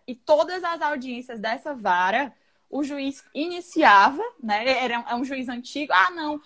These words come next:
Uma vez eu questionei, impugnei oralmente, ele falou, "Doutor, o Moro faz desse jeito, eu já assisti, é, vídeo dele fazendo desse jeito."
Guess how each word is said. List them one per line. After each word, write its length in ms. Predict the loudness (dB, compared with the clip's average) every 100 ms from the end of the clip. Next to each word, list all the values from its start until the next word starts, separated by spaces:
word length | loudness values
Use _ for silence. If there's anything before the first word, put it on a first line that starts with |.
| _ _ _ _
Uma 200 | 0 0
vez 380 | 0 0 0 -2
eu 160 | -6
questionei, 540 | -4 -6 -8 -12 -10 -10
impugnei 500 | -10 -10 -6 0 2
oralmente, 400 | 4 2 -2 -10
ele 80 | -4
falou, 240 | -2 0
"Doutor, 420 | 0 0 0 -2
o 80 | -4
Moro 320 | 0 0 0
faz 300 | -2 -4 -4
desse 320 | -8 -8 -8
jeito, 300 | -4 -4 -4
eu 60 | -6
já 160 | -2 -4
assisti, 760 | -6 -14 -14 -10 -6 -6 -8 _ _ _ _
é, 440 | 0 2 4 2 0
vídeo 460 | -2 -4 -4 -4
dele 360 | -2 2 2 0
fazendo 460 | 0 0 0 -8 -8
desse 260 | -8 -8
jeito." 380 | -4 -2 -2